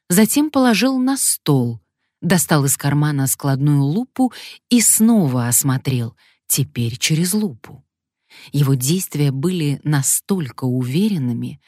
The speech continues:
а взгляд таким заинтересованным, что все присутствующие невольно затихли и внимательно за ним наблюдали. И только Мария заметила, что руки Алексея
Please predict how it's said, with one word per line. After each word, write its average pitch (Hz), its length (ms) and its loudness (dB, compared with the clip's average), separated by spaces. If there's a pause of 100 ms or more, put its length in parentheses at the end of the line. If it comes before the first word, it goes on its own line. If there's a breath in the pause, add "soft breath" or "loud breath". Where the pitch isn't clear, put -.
(340 loud breath)
а 151 160 2
взгляд 143 760 -2 (320 loud breath)
таким 175 520 2
заинтересованным, 139 1300 0 (240 loud breath)
что - 200 -2
все 147 280 0
присутствующие 143 1400 -2
невольно 165 680 2
затихли 220 800 -2 (360 loud breath)
и 214 120 6
внимательно 190 840 0
за 165 200 0
ним 143 340 2
наблюдали. 165 800 0 (760 loud breath)
И 165 120 0
только 233 480 0
Мария 208 640 0
заметила, 127 960 -2 (260 loud breath)
что - 280 -2
руки 190 300 0
Алексея 131 960 -2